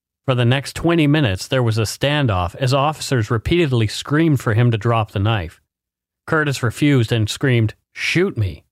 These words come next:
shoot me." One of the officers pulled his taser gun and hit Curtis dead center. Curtis seemed relatively unaffected by the electricity pumping into his body and was angered.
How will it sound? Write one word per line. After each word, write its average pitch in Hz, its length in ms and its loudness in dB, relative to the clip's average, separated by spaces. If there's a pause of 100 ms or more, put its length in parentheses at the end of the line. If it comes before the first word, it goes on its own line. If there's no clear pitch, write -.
shoot 151 380 0
me." 92 240 -6 (480)
One 139 180 2
of 165 80 0
the 147 140 4
officers 123 480 -2
pulled 131 260 0
his 110 140 0
taser 135 400 0
gun 101 180 0
and 98 140 0
hit - 240 -4
Curtis 101 360 -2
dead 113 280 0
center. 110 480 -2 (400)
Curtis 185 340 -2
seemed 120 300 2
relatively 120 640 0
unaffected 110 580 -2
by 101 200 -2
the 92 280 -4
electricity 120 720 -2
pumping 113 380 -2
into 104 220 0
his 92 140 -2
body 101 500 -2
and 123 160 2
was 113 200 2
angered. 131 540 -2